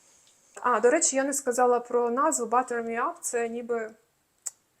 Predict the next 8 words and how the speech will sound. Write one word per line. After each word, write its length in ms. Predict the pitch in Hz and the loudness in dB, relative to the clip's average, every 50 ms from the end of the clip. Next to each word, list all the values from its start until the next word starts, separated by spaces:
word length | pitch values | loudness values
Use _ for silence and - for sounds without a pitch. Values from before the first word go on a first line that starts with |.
| _ _ _ _ _ _ _ _ _ _ - - _ _ _ | _ _ _ _ _ _ _ _ _ _ -20 -20 _ _ _
у-, 200 | - 269 269 269 | -2 -2 0 2
підмасти 560 | 294 302 254 302 320 311 - - - 269 233 | 0 0 2 2 2 2 0 0 0 0 0
мені, 360 | 208 202 196 190 196 202 220 247 _ - | 0 -2 -6 -8 -10 -12 -14 -18 _ -6
підлести 540 | 269 240 262 269 285 269 - - - 240 | -2 2 2 2 4 2 0 0 -2 -2
мені, 220 | - 202 196 202 208 | -2 -2 -6 -10 -10
підмасти, 580 | 202 226 220 240 240 226 - - - 214 185 | -10 -10 -8 -4 0 0 0 0 0 -4 -6
ось 220 | 190 214 202 - - | -6 -6 -6 -6 -6
так. 340 | - 190 - - - - | -6 -6 -6 -6 -10 -8